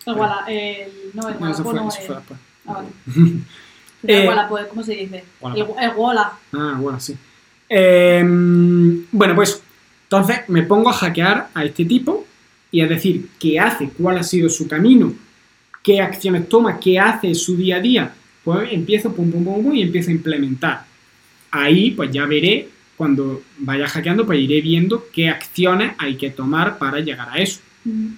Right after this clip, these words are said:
Speaker 1: ¿Vale? El ser, luego hacer y luego tener. No, pues esa es un poco la idea, lo que quería comentar. Y, mm, y no, esto no es un proceso sencillo.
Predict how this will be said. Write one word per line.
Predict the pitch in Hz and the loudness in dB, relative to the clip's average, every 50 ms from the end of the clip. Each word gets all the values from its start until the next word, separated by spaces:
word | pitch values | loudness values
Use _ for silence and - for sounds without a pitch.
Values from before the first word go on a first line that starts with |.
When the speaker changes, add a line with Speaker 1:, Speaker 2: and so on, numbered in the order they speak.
| - _ - | -18 _ -12
Speaker 1:
¿Vale? | 127 127 160 214 | -8 -6 -4 -4
El | 214 147 | -4 -6
ser, | 127 - - - 156 160 196 277 - - | -6 -6 -4 -4 -2 -2 -2 -4 -6 -8
luego | 143 135 135 135 165 165 | -8 -8 -8 -6 -6 -8
hacer | 139 123 - - 175 196 220 285 302 185 | -8 -8 -6 -4 -2 -2 -2 -2 -4 -6
y | 147 | -6
luego | 139 135 139 135 | -8 -8 -10 -12
tener. | - 127 131 151 165 156 156 - - _ _ _ _ _ _ _ _ _ - | -8 -4 0 0 0 0 0 -4 -12 _ _ _ _ _ _ _ _ _ -4
No, | 190 180 | -2 0
pues | 185 165 170 | 0 0 0
esa | 202 | 0
es | 202 175 | -2 -2
un | - | -2
poco | 190 185 202 190 | -2 -2 0 0
la | 170 160 147 | 0 0 0
idea, | 139 135 135 170 175 185 185 180 | -2 -2 -2 0 0 0 0 -2
lo | 160 143 - | -2 -4 -6
que | - 127 | -10 -16
quería | - - 123 131 135 143 139 | -16 -12 -8 -8 -8 -8 -8
comentar. | - 143 135 135 131 135 - 180 185 185 185 - - _ _ _ _ _ _ _ _ _ _ | -8 -8 -6 -6 -6 -4 -2 0 0 -2 -2 -6 -14 _ _ _ _ _ _ _ _ _ _
Y, | - 196 190 190 185 185 185 180 175 175 | -2 0 2 2 2 2 2 4 4 6
mm, | 175 175 170 170 170 170 165 160 160 156 151 151 147 - - _ _ _ _ _ _ _ _ _ _ _ _ _ _ _ - | 6 8 8 8 8 8 8 6 4 2 2 0 -2 -4 -8 _ _ _ _ _ _ _ _ _ _ _ _ _ _ _ 2
y | 202 190 | 4 6
no, | 214 220 226 226 | 6 6 6 4
esto | 214 220 226 226 | 4 4 4 4
no | 226 214 | 4 4
es | 190 | 4
un | 190 190 185 180 | 4 4 2 2
proceso | 170 170 165 160 165 - 156 | 0 -2 -4 -4 -6 -6 -6
sencillo. | - - 147 135 - - 233 202 160 | -6 -4 -4 -2 0 0 0 0 0